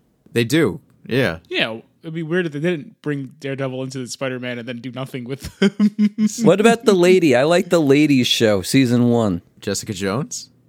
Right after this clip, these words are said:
Speaker 3: Yeah, her.
Speaker 1: I mean, I think they have plans for those characters. There, there's, there's talk.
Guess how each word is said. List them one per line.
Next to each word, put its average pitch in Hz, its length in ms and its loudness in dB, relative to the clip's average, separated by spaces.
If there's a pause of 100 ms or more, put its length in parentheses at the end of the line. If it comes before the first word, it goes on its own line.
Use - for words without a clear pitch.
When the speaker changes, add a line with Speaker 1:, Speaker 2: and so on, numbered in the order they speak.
(140)
Speaker 3:
Yeah, 175 360 2
her. 139 380 2
Speaker 1:
I 127 60 0
mean, 151 180 -2
I 143 80 0
think 185 180 -2
they 151 120 0
have 151 260 -2
plans 147 300 -4
for 110 120 -6
those 101 180 -4
characters. 120 640 -4
There, 113 100 0
there's, 113 400 -2
there's 131 200 0
talk. - 520 -4